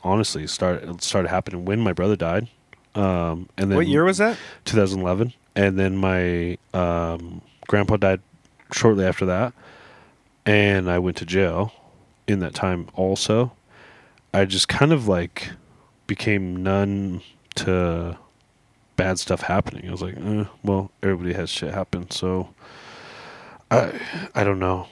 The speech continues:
Speaker 1: It could be us tomorrow. Like, we could have an earthquake here tomorrow, and, like, hundreds of thousands of people could die, and, like,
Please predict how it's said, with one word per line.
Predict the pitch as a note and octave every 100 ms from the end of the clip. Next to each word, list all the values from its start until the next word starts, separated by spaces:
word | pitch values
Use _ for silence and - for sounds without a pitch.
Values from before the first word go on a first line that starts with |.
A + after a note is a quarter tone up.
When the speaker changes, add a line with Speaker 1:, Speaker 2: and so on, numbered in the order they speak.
| B2
Speaker 1:
It | A2
could | A#2+
be | A2
us | G2+ A#2 A#2+ -
tomorrow. | - F#2+ F#2 G#2 G2 A2 _ _ -
Like, | G2+
we | G#2
could | G#2
have | F#2+
an | F2
earthquake | F2+ - F#2 -
here | F#2+
tomorrow, | - F#2 F2 G2+ F#2
and, | F2+
like, | F2 _ - D2 - - - - - -
hundreds | - A2 F#2 F2+
of | F#2
thousands | - F#2+ E2+ F2
of | G2+
people | G2
could | F#2+ F2+
die, | F2 G#2 F#2+
and, | E2+ E2+ - -
like, | G2+ F#2